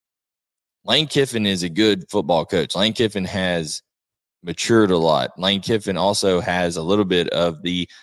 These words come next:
Lincoln Riley syndrome, where he's never had a defense that can hold water, um, even when he has a really, really good offense. Part of the problem for, uh, Ole Miss was, hey, they couldn't really play complementary football and stay in,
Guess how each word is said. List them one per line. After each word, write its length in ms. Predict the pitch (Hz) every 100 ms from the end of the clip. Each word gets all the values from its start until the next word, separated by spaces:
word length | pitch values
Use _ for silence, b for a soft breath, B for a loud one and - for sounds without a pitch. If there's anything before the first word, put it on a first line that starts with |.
| B _
Lincoln 300 | 104 107 90
Riley 360 | 90 101 101 87
syndrome, 580 | - 98 90 87 87 85
where 160 | 85
he's 260 | 82 98 82
never 340 | 90 98 95
had 400 | 90 92 87 80 -
a 120 | 82
defense 600 | 76 98 - 90 78 -
that 200 | 78 78
can 140 | 98 87
hold 280 | 98 101
water, 540 | 85 87 98 90 80 78 B B _
um, 360 | 82 80 78 - -
even 280 | 104 95
when 120 | 95 92
he 100 | 90
has 280 | 98 92
a 60 | 78
really, 320 | 82 92 95
really 260 | 85 90 87
good 180 | 90 80
offense. 460 | 82 87 80 67
Part 280 | - 104 101
of 60 | 90
the 100 | 82
problem 520 | 92 90 87 85 80
for, 520 | - 92 90 80 -
uh, 340 | 82 80 80 -
Ole 240 | 95 98
Miss 400 | 95 101 95 -
was, 280 | 90 87 82
hey, 200 | 98 95
they 140 | 85
couldn't 260 | 87 113 80
really 300 | 98 95 82 b b _ -
play 200 | 110 107
complementary 640 | 101 90 95 92 92 87
football 400 | - 98 90 90
and 100 | 80
stay 340 | - - 101 107
in, 160 | 95